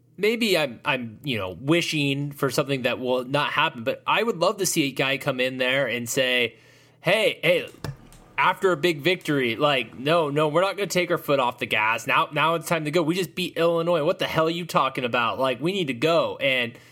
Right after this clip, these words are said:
hopefully add a little bit of intensity. I think more competition in that secondary is a good thing. Um, and then you asked this earlier about post twenty twenty-one. Man, we know we're losing Cam Taylor-Britt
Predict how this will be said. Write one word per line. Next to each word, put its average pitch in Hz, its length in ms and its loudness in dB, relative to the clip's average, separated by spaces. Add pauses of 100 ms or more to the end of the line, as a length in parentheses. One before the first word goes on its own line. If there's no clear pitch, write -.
(320)
hopefully 190 360 2
add 165 160 2
a 151 80 0
little 170 220 0
bit 160 120 0
of 156 60 -2
intensity. 180 560 -4 (180)
I 127 140 0
think 143 220 -4
more 135 200 2
competition 135 680 -4
in 127 60 -4
that 117 180 -2
secondary 135 480 0
is 110 100 -4
a 110 60 -6
good 131 340 -6
thing. 190 380 -4 (420)
Um, 110 540 0 (100)
and 170 100 2
then 185 260 -2 (140)
you 156 280 -2
asked 165 220 0
this 135 140 -4
earlier 170 360 2
about 139 400 -2
post 220 320 0
twenty 127 260 -2
twenty-one. 110 600 -4 (400)
Man, 185 160 4
we 226 120 0
know 214 160 2
we're 190 120 -2
losing 151 320 0
Cam 135 260 -2
Taylor-Britt 127 760 0